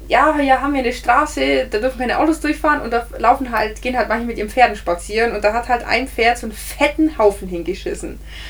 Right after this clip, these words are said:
Und <laughs> dann habe ich das Ergebnis mir angeschaut von den Dallas Cowboys gegen die L A Rams und habe dann dem Chris nur eine WhatsApp-Nachricht geschrieben. Ohne Zusammenhang habe ich gesagt, "Behinderung.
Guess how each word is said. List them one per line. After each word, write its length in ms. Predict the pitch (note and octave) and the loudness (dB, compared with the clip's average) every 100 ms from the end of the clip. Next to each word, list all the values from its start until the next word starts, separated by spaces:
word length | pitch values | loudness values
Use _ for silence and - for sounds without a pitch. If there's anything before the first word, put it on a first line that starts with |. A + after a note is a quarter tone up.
| - - - - - | -14 -14 -14 -16 -6
Und 220 | - F#4+ G4 - C#4+ - - - | 6 6 6 -2 -4 -4 -8 -14
<laughs> 600 | - - - C5 C#5 G#4+ | -16 -16 -10 -2 0 6
dann 160 | B3+ C#4 | 6 8
habe 220 | C#4+ F4+ | 8 6
ich 180 | - - - | 4 -4 0
das 180 | C#4+ C#4 | 0 2
Ergebnis 600 | A#3 A#3 C#4+ D#4 D#4+ - | 0 0 0 2 0 4
mir 180 | C4+ C4 | 4 4
angeschaut 500 | C4 D#4 - C#4 C#4+ | 2 0 2 2 2
von 160 | B3+ | 0
den 140 | A3+ G3 | 0 0
Dallas 280 | G#3 A#3 | 0 -2
Cowboys 440 | - B3 B3+ C#4+ - | 2 4 4 2 -2
gegen 160 | A3+ | -4
die 100 | A3 | 0
L 180 | C#3 G#3+ | 4 6
A 140 | G#3+ G3 | 6 6
Rams 560 | G3 A3 F4+ G4+ - - - - - - - - | 6 6 6 0 -10 -14 -16 -16 -16 -16 -16 -10
und 140 | A#3 | -2
habe 140 | B3 C#4 | 0 4
dann 120 | C4 B3+ | 4 2
dem 140 | B3 | 0
Chris 300 | - D#4 D#4 | 2 2 4
nur 100 | D#4 | 4
eine 260 | E4 C4+ - - | 4 2 -4 0
WhatsApp-Nachricht 720 | B3 - C#4 A#3+ B3+ B3+ - | 2 2 2 4 4 2 -6
geschrieben. 680 | A#3+ - A#3+ A#3+ A#3 A#3+ A#3+ - - - - - - - - | -10 -10 -8 -6 -6 -6 -10 -16 -16 -16 -16 -16 -16 -16 2
Ohne 280 | C#4 F4+ E4+ | 6 6 6
Zusammenhang 680 | D#4 B3 B3+ C4 C4 A#3+ | 4 6 6 4 6 6
habe 140 | B3+ A3+ | 4 0
ich 120 | A#3+ | -2
gesagt, 340 | - A3+ A3+ - - - - | -2 0 -2 -10 -16 -16 -4
"Behinderung. 720 | C4 B3 B3+ G#3 F3 D3+ A2 | -2 0 0 0 -2 -4 -6